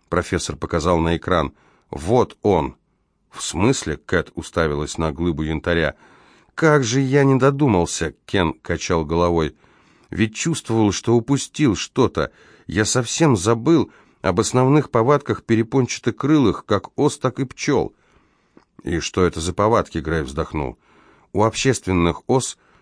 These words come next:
только королева выживает после зимы. Остальной рой погибает во время морозов. Королева впадает в спячку и зимует, а весной пробуждаются от тепла».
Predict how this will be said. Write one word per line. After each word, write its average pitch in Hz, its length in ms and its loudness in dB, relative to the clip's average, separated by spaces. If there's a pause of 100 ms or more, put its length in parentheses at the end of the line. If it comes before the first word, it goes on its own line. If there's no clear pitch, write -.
(140)
только 117 320 0
королева 107 560 2
выживает 92 540 0
после 101 300 0
зимы. 92 400 0 (400)
Остальной 113 600 2
рой 131 340 2 (240)
погибает 101 560 0
во 101 120 2
время 120 460 2
морозов. 101 640 2 (420)
Королева 107 460 4
впадает 110 640 2
в - 80 -16
спячку - 640 -4 (260)
и 104 140 2
зимует, 101 640 2
а 101 120 0
весной 143 460 2
пробуждаются 101 1000 0 (140)
от 98 240 -2
тепла». 123 500 -2